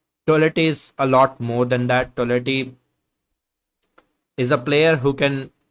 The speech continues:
play as the, you know, deepest midfielder at times when you're trying to build up, who is, who, her movement is so good where, wherein she can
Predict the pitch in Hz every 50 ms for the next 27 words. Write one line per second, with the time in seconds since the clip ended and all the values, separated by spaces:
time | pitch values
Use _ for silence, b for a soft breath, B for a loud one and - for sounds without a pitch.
0 | _ _ _ _ _ _ - - 127 139 139 139 143 143 131 123 120 120 131 127
1 | 127 123 120 120 123 - _ _ _ _ _ _ _ _ - 123 123 127 123 120
2 | 123 123 127 127 123 131 135 123 - 127 120 120 120 - 120 117 120 123 139 135
3 | 131 127 127 - 139 143 139 131 - 135 127 131 127 127 - - 120 123 127 123
4 | 139 131 123 123 123 123 120 127 143 - - _ _ _ _ _ _ _ _ _
5 | _ _ _ _ _ _ - 139 143 143 143 147 147 147 143 - - - _ _
6 | _ _ _ _ _ _ - 113 113 147 - - - 107 127 139 139 135 143 147
7 | 156 156 156 170 175 175 170 - - - 156 147 139 127 - - - - - -
8 | - - - 151 147 156 147 139 147 151 151 143 135 127 127 127 127 127 127 127
9 | 131 127 123 - 123 123 127 123 123 131 131 127 - - 131 123 123 139 131 127
10 | 127 127 123